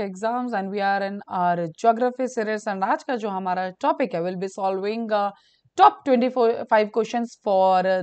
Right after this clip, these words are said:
the world geography के दो continents, that is the Asia and Africa। So already हम, uh, कुछ continents को सॉल्व कर चुके हैं। Now it's time for the Asia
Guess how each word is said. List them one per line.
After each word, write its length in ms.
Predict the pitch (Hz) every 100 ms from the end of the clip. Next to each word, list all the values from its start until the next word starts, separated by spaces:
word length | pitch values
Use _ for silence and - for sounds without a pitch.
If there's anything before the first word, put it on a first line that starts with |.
| 180
the 80 |
world 280 | 180 240 349 285
geography 420 | 233 226 220 226
के 120 | - 190
दो 160 | 185 170 247
continents, 520 | 294 311 240 226 202
that 260 | 190 165 185
is 80 | 180
the 120 | 202 -
Asia 400 | 185 - 190 - 170
and 100 | 180 - 220
Africa। 340 | 202 160 - - _ _ _ -
So 120 | 247
already 280 | 269 285 311
हम, 320 | 269 262 262 262
uh, 40 | 254
कुछ 120 | 240 226
continents 420 | 214 214 220 -
को 120 | 233
सॉल्व 220 | 220 185 -
कर 100 | 240 240
चुके 180 | 254 240
हैं। 120 | 233
Now 180 | 226 220
it's 120 | 220 -
time 200 | 247 233
for 180 | 180 180
the 160 | 196 - 185
Asia 260 | 180 208